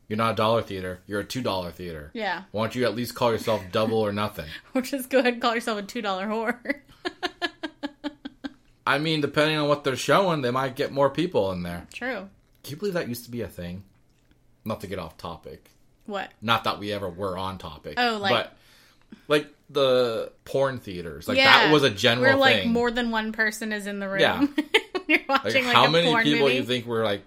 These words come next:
Speaker 1: masturbating but thought nobody knew that they were doing it?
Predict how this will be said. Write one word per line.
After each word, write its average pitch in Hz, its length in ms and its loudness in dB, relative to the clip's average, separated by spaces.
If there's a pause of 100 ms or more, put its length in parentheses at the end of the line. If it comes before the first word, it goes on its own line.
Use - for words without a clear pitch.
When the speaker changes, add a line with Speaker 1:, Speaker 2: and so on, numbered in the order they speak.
(120)
Speaker 1:
masturbating 90 840 -6
but 90 220 -12
thought 92 300 -4 (300)
nobody 92 400 -6
knew 90 220 -6
that 104 160 -8
they 120 100 -2
were 123 100 -4
doing 127 340 -2
it? 143 140 -6